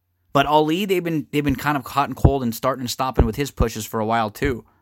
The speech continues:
Ali will face Elias on the SmackDown side next week. Bayley,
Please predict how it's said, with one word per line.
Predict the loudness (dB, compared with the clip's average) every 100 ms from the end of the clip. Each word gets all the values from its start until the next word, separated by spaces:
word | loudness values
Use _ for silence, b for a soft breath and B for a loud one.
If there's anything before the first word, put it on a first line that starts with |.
| _ _ _ _ _ _ -2
Ali | 2 2 2
will | 2
face | 2 0 0
Elias | -2 0 0 0 -2 -2
on | -2
the | -2
SmackDown | -2 -2 -2 -4 -2
side | -4 -2
next | -4 -4 -4
week. | -4 -6 -12 _ _ _ _ _ _ -18 -2
Bayley, | 2 4 2 0 0 0 -2 -6